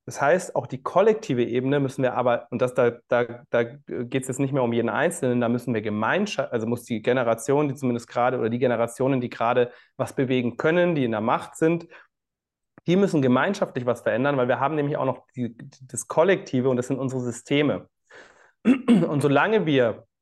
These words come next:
diese Systeme am Leben erhalten, die die Bedürfnisse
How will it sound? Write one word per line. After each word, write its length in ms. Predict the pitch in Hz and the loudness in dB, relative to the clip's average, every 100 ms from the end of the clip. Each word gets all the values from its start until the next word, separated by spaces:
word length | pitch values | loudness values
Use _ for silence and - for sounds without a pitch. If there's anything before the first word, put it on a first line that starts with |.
| _ _ | _ _
diese 240 | 151 214 226 | -2 0 2
Systeme 540 | 185 190 - 185 196 | 0 -2 2 4 4
am 120 | 143 | 2
Leben 280 | 135 147 190 | 2 2 2
erhalten, 720 | 170 123 117 110 110 104 107 - | 0 -2 0 0 -2 -8 -12 -6
die 100 | 123 | -2
die 260 | 123 120 120 | 0 2 0
Bedürfnisse 1040 | 131 120 156 202 208 180 170 160 165 165 | -2 0 2 2 2 0 6 8 8 4